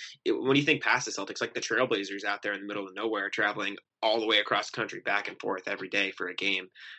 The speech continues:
Um, I, I saw something, I don't know if this is true, but a while ago that said the Trailblazers travel more than any other team in professional sports. And I mean, it makes sense 'cause they're going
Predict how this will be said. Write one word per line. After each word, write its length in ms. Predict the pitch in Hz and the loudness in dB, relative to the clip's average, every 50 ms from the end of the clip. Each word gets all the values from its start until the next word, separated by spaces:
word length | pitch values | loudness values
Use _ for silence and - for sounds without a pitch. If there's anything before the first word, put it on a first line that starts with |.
| - - - | -14 -6 0
Um, 220 | - 73 69 67 - - | 0 0 0 0 -2 0
I, 140 | - 101 - - | 0 2 2 2
I 60 | 123 | 2
saw 180 | 117 - 131 127 | 2 4 2 2
something, 500 | - - 127 117 - - 98 95 92 85 - - - | 4 2 0 0 0 -4 -6 -6 -6 -10 -18 -16 -12
I 80 | - 104 | -8 -8
don't 100 | 101 101 | -6 -6
know 60 | 98 | -6
if 80 | 95 - | -8 -8
this 280 | 95 95 - - - _ _ - | -6 -6 -6 -8 -10 _ _ -12
is 160 | 104 - - | -10 -8 -6
true, 280 | - - 104 101 98 | -4 -2 -2 -2 -2
but 200 | 95 95 90 - - - - - - - - - - | -2 -4 -6 -6 -6 -10 -20 -20 -18 -20 -14 -6 -2
a 80 | 101 | 0
while 260 | 101 104 101 101 101 101 | 2 4 4 4 4 2
ago 160 | 101 98 101 | 2 0 0
that 160 | 98 95 - | 0 -2 -2
said 180 | - 107 104 92 | -2 -2 -2 -2
the 60 | 101 | -2
Trailblazers 400 | - - 110 104 - 113 104 95 - - | -2 0 0 0 0 0 0 -2 -2 -2
travel 280 | - 101 98 98 101 95 | 0 0 0 -2 -2 -6
more 200 | 101 98 95 98 | -8 -6 -6 -6
than 160 | 95 95 95 | -6 -4 -2
any 260 | - 101 98 101 98 | -2 0 0 0 -2
other 140 | 98 92 92 | -2 -4 -6
team 220 | - - 104 98 | -4 -2 -2 -2
in 80 | 92 87 | -4 -6
professional 400 | - - 110 98 90 - 87 85 | -8 -6 -4 -2 -2 -2 -2 -4
sports. 400 | - - - 110 101 90 - - | -6 -2 0 0 0 0 2 2
And 180 | 90 104 104 101 | 2 4 4 4
I 100 | 104 123 | 4 4
mean, 200 | 127 123 123 120 | 4 4 4 4
it 80 | 110 | 4
makes 260 | 104 117 113 - - | 2 2 0 0 0
sense 320 | - 117 113 95 98 - - | 0 0 0 0 -2 -8 -8
'cause 160 | - 101 92 | -8 -6 -2
they're 140 | 113 113 104 | -2 -2 -2
going 340 | - 113 107 101 98 92 | -2 -2 -2 -2 -4 -6